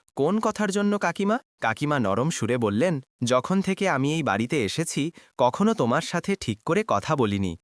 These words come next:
কিন্তু তুমি আমার জন্য যা করেছ, তা কেবল নিজের লোকই করে থাকে।" ঋতিক মাথা নিচু করে বলল, "কোনো ব্যাপার না কাকিমা, আমি তো আপনাকে নিজের মনে করি।" কাকিমা হাসলেন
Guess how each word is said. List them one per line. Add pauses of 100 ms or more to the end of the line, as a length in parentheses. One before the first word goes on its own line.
(120)
কিন্তু
তুমি
আমার
জন্য
যা
করেছ, (420)
তা
কেবল
নিজের
লোকই
করে
থাকে।" (280)
ঋতিক
মাথা
নিচু
করে
বলল, (200)
"কোনো
ব্যাপার
না
কাকিমা, (260)
আমি
তো
আপনাকে
নিজের
মনে
করি।" (200)
কাকিমা
হাসলেন